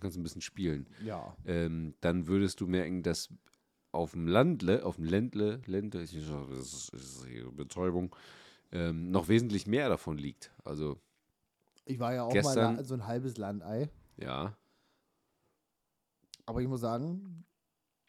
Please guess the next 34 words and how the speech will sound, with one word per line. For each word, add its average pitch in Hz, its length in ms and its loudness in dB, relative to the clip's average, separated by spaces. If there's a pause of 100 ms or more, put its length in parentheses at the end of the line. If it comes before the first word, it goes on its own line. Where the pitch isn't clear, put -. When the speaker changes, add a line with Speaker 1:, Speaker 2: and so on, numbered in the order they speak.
(1700)
Speaker 1:
Das - 120 -8
Speaker 2:
das 120 140 -2
Speaker 1:
ist - 60 -2
Speaker 2:
war 123 100 2
dann - 100 4
Speaker 1:
Schnee. 180 80 6
Speaker 2:
nicht - 100 2
so 156 120 -4
schön 156 300 -2
wie 160 80 0
bei 151 160 0
dir, 127 300 -4
glaub 78 300 -10
ich. 80 100 -14 (640)
Speaker 1:
Nee, 107 180 10
es 139 140 6
ist 139 100 6
schon, 117 380 6
also 95 180 6
es 95 40 4
ist - 60 -2
schon 92 240 2
schön, 120 560 10 (180)
ne? 95 200 4
Ich - 140 -8 (120)
find 90 240 -2 (200)
Schnee 98 260 4
trotzdem 95 380 0
kacke, 131 400 -2 (320)
äh, 82 180 -6
auch 82 220 -2
wenn's 82 200 0
schön 107 380 4
ist. 120 260 -6